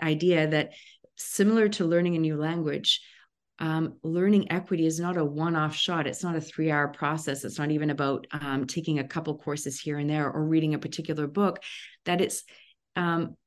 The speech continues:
a process that takes place over time. And we slowly start to identify that that particular squiggle that I can't identify in the beginning actually looks like the letter A. And then when I put A into, um, alongside other squiggles, I can start to read it as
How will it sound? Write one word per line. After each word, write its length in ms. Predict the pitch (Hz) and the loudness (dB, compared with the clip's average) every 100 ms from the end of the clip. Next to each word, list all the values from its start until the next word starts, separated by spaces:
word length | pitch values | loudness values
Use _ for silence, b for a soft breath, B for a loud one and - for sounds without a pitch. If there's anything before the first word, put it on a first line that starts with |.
| _ _ - | _ _ -14
a 60 | |
process 500 | - - 202 202 196 | -12 -2 0 2 2
that 120 | 196 | 4
takes 240 | 208 208 - | 6 4 2
place 440 | - - 190 196 | -6 2 4 4
over 180 | 185 170 | 2 0
time. 580 | 170 - 240 196 180 - | -4 -2 2 4 4 0
And 260 | 160 160 123 | 0 0 0
we 380 | 175 170 160 - | 2 2 0 -4
slowly 540 | - - 185 190 190 | -6 -2 2 6 6
start 360 | 180 - 175 170 | 4 4 2 2
to 280 | - 175 160 - | 0 2 4 2
identify 800 | 160 175 208 208 - 156 151 151 | 0 2 0 0 -2 0 2 2
that 300 | 156 151 - B B B | 2 -2 -4 B B B
that 200 | 180 175 | -2 -2
particular 420 | - - 202 185 160 | -2 -2 2 4 4
squiggle 540 | - - 254 214 170 | 2 2 2 4 2
that 120 | 165 | 2
I 60 | 160 | 2
can't 260 | 156 185 | 0 -2
identify 440 | 190 170 165 165 160 | 0 0 -2 -2 -2
in 100 | 156 | 0
the 60 | |
beginning 360 | 147 185 240 180 | 0 2 4 2
actually 280 | 160 - 170 | 0 -2 -2
looks 180 | 165 - | -2 -4
like 160 | 160 | -2
the 80 | 165 | 2
letter 300 | 165 160 160 | 4 4 2
A. 380 | 202 196 127 104 B B B | 4 4 2 0 B B B
And 120 | 180 | -2
then 180 | 170 165 | 0 2
when 120 | 170 | 2
I 60 | 160 | 2
put 280 | 160 208 208 | 2 0 2
A 240 | 185 185 165 | 2 4 4
into, 600 | 165 175 - 175 165 - | 2 -2 0 2 4 2
um, 260 | 160 156 156 | -2 -2 -2
alongside 560 | 175 165 175 175 160 165 | 0 0 -2 0 0 2
other 160 | 208 | 2
squiggles, 500 | 226 - 160 156 151 | 2 0 -2 0 0
I 100 | 165 | -2
can 160 | 156 165 | -2 -4
start 320 | 160 180 170 | -2 0 0
to 100 | 180 | 0
read 220 | 160 160 | 2 4
it 120 | 165 160 | 4 4
as 260 | 151 151 | 2 0